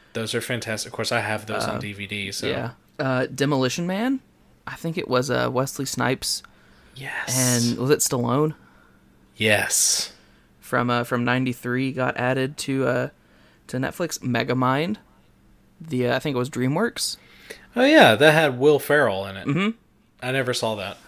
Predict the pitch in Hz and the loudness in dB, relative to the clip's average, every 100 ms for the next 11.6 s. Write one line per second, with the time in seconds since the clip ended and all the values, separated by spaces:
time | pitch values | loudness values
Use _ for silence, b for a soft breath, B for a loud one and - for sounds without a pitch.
0 | - 131 185 - 151 175 180 - 185 117 | -4 0 0 0 -2 0 -2 0 2 2
1 | 123 123 127 - 123 127 127 - _ _ | 2 2 2 2 -2 -2 -4 -8 _ _
2 | _ _ - - - 123 135 127 127 131 | _ _ -12 -10 -8 -6 -6 -2 -2 0
3 | 135 - - 143 143 143 135 - 143 143 | -2 -6 -2 0 0 -2 -4 -2 -2 -2
4 | 143 156 147 135 151 151 151 143 B B | -4 -4 -4 -4 -2 0 0 -2 B B
5 | B B - 123 123 - 131 - - 131 | B B -4 0 0 -2 -6 -8 -6 -4
6 | 147 180 247 - - - b b b b | -4 -4 -6 -8 -8 -12 b b b b
7 | b b b _ - 113 120 120 120 127 | b b b _ -8 -4 -2 -2 -4 -4
8 | - 254 135 139 127 123 127 156 - 123 | -4 -2 0 0 2 2 2 0 -2 -6
9 | - 127 127 123 123 120 123 113 123 135 | -2 -2 0 0 0 -2 -4 -4 -6 -4
10 | 131 - 147 143 123 117 117 - 104 131 | -6 -6 -10 -8 -6 -4 -4 -2 0 0
11 | 139 156 101 143 151 | 0 -4 -4 -2 -2